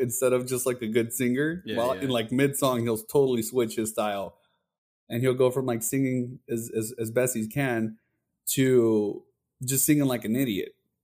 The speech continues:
Speaker 1: you know? It, it must be like he feels embarrassed or he feels the need to make people laugh,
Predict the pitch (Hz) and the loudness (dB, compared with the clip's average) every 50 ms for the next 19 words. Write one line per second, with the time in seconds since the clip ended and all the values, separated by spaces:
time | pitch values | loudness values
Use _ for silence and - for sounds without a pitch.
0 | _ _ - 117 113 107 104 107 117 131 - _ _ _ _ _ _ _ 135 139 | _ _ -6 -4 -2 -2 -4 -4 -6 -8 -12 _ _ _ _ _ _ _ -4 -2
1 | 131 135 135 135 143 151 143 147 - 156 151 143 135 151 143 143 156 151 135 139 | 0 0 2 2 4 2 2 0 0 2 2 2 2 0 0 0 2 2 2 2
2 | 123 113 104 104 95 101 117 135 147 156 156 151 151 - 139 120 110 104 135 123 | 0 0 -2 -2 0 2 2 4 4 4 4 2 0 0 2 2 2 2 0 -4
3 | 107 - 135 131 131 120 120 113 110 113 123 131 127 - 143 131 131 135 131 131 | -4 -2 0 0 0 0 0 0 0 0 -2 -4 -2 -2 -2 -2 0 -2 -4 -4
4 | 135 139 139 - 123 123 127 127 139 143 139 - | -6 -6 -6 -4 -4 -2 -2 -2 -2 -4 -6 -8